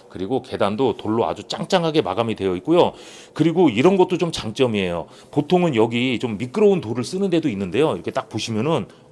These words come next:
어, 미끌리지가 않아요. 그래서 미끄럼 방지에도 효과가 있다, 이렇게 보시면 되겠네요.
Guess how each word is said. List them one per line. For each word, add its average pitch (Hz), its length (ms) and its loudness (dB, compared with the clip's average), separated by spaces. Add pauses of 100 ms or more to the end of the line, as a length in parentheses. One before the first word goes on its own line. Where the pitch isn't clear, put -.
어, 139 160 2
미끌리지가 120 640 -2
않아요. 82 300 -8 (180)
그래서 101 280 0
미끄럼 107 420 -4
방지에도 101 580 -2 (180)
효과가 160 360 -10
있다, - 300 -8 (120)
이렇게 101 240 -8
보시면 101 360 -10
되겠네요. 92 640 -8